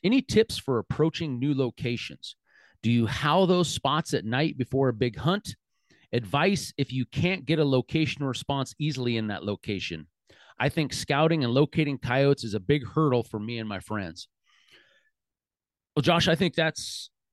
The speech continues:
probably a, an issue for a lot of people. I think scouting and locating and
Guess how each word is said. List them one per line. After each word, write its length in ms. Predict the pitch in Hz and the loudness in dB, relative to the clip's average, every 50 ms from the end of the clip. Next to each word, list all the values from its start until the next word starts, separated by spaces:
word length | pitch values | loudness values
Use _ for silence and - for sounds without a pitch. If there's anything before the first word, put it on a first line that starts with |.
| _ - | _ -8
probably 360 | - 160 175 185 170 151 131 | -4 -4 -2 2 2 4 4
a, 120 | 123 120 - - | 2 2 0 -2
an 140 | 127 123 131 | -2 0 0
issue 260 | 135 135 - 147 127 | 0 2 2 0 0
for 140 | - 123 113 | 0 -2 -2
a 80 | 107 | -2
lot 180 | 110 117 120 120 | -2 -2 -2 -2
of 80 | 113 | -4
people. 240 | - 107 101 - 107 | -4 -6 -8 -6 -6
I 80 | 107 104 | -8 -6
think 220 | 98 120 120 - - _ _ _ _ _ _ _ _ _ - | -6 -6 -8 -8 -10 _ _ _ _ _ _ _ _ _ -14
scouting 540 | - - 131 147 131 139 147 139 143 135 120 | -12 -6 -2 0 2 4 4 4 2 2 0
and 80 | 113 | 2
locating 560 | 117 127 139 131 - 135 135 135 131 131 120 107 | 2 2 2 2 2 2 2 2 2 0 -2 -6
and 80 | 92 | -8